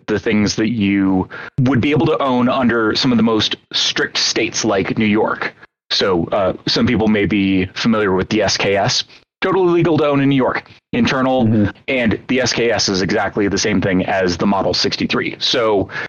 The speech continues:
Speaker 1: the primary weapon of the People's Liberation Army, still available in New York.
Speaker 2: Is basically a hunting rifle.
Speaker 1: Yeah. Yeah.
Speaker 2: More than
Speaker 1: It
Speaker 2: an assault rifle.
Speaker 1: Yeah, and, but the only difference is it's got a wood stock.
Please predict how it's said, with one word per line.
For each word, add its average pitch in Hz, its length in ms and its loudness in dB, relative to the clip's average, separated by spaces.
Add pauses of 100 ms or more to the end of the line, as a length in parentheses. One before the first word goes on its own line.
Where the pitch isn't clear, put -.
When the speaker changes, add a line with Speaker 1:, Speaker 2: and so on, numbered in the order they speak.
(420)
Speaker 1:
the 285 80 -2
primary 165 460 0
weapon 160 300 0
of 110 120 0
the 117 80 -2
People's 117 280 0
Liberation 117 480 0
Army, 92 340 0 (400)
still 135 280 0
available 113 420 2
in 107 80 2
New 107 80 2
York. 101 320 -2 (560)
Speaker 2:
Is 113 140 2
basically 135 400 2
a 101 60 2
hunting 117 300 0
rifle. - 480 -2 (340)
Speaker 1:
Yeah. 175 180 -2 (560)
Yeah. 127 120 0
Speaker 2:
More 127 120 2
than 120 120 2
Speaker 1:
It 113 60 0
Speaker 2:
an 104 80 2
assault 92 260 0
rifle. 85 340 0 (460)
Speaker 1:
Yeah, 196 240 0
and, 170 200 -2
but 185 220 -2 (140)
the 151 120 0
only 185 220 0
difference 190 320 0
is 131 160 0
it's 131 100 -2
got 156 140 0
a 151 40 0
wood 165 180 0
stock. - 360 -4